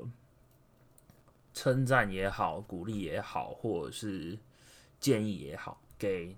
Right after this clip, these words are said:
你身边的所有的人，特别是在做创作的朋友们，因为真的这条路上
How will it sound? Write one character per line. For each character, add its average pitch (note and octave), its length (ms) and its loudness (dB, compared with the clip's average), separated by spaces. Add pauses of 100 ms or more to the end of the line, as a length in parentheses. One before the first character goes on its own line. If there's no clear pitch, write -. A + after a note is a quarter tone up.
(100)
你 G2+ 140 -2
身 B2+ 320 4
边 A#2 220 4
的 G#2 160 6
所 G#2+ 320 2
有 A#2+ 160 4
的 - 80 -12
人， G1+ 180 -10 (220)
特 C3+ 180 2
别 F#2+ 240 4
是 G2+ 400 0 (840)
在 A2 180 4
做 F#2+ 580 0 (240)
创 G2+ 360 2
作 G2 180 0
的 E2 80 -2
朋 F#2 300 -8
友 F#2 140 -2
们， - 200 -12 (720)
因 A2+ 100 -2
为 A2 380 4 (1300)
真 A2 160 0
的 F#2+ 340 4
这 B2 140 4
条 G#2+ 180 2
路 A2+ 160 6
上 A2+ 340 10